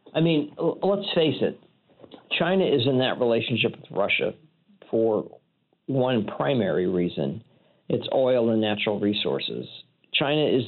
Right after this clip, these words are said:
the biggest importer of oil in the world for obvious reasons.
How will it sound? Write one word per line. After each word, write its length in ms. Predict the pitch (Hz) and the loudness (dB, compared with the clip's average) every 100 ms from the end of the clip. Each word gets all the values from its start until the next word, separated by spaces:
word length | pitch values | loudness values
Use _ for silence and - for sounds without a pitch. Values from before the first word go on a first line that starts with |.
| 120 | -2
the 60 | |
biggest 480 | 104 110 143 170 - - - | -2 0 2 2 0 -6 -2
importer 720 | 151 151 127 120 117 110 - | 0 0 0 2 0 -2 -4
of 220 | 131 107 - 123 | -4 -4 -4 -2
oil 560 | 127 110 - - - _ _ - | 2 2 0 -4 -6 _ _ -2
in 300 | 143 127 117 | 0 2 2
the 100 | 113 | 2
world 500 | 110 101 73 50 - - _ - | 2 0 0 -4 -10 -20 _ -2
for 140 | 98 | 0
obvious 420 | 104 101 95 - | 0 0 0 0
reasons. 420 | - 85 - - | 0 -2 -4 -8